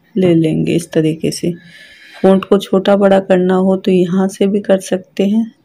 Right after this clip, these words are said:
जैसे pencil वाले icon पे जाके यहाँ से भी कर सकते हैं और नीचे से भी कर सकते हैं। तो ठीक है friends, और आगे का लिखने के लिए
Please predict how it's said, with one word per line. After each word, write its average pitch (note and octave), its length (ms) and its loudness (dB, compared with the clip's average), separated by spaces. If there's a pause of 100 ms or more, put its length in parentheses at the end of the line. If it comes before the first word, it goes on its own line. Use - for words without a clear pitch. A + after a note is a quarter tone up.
(160)
जैसे F#3 300 0
pencil F#3 460 0
वाले F3+ 240 2
icon F3+ 420 0
पे F3+ 160 -2
जाके F3 400 -2 (640)
यहाँ F#3 220 4
से G3+ 160 -2
भी G3 140 -4
कर G3 180 0
सकते F#3+ 360 -6
हैं G3 80 2
और G#3 120 2
नीचे E3+ 420 2
से E3+ 180 -4
भी E3 140 -8
कर D#3+ 180 -4
सकते D#3+ 420 -8
हैं। G#3+ 140 -4 (760)
तो F#3 100 0 (400)
ठीक A3 280 2
है A#3+ 60 2
friends, G#3 340 -2 (160)
और F#3 460 2
आगे E3+ 320 0
का G#3 160 2
लिखने G3 440 0
के G3 120 -4
लिए G3 360 -2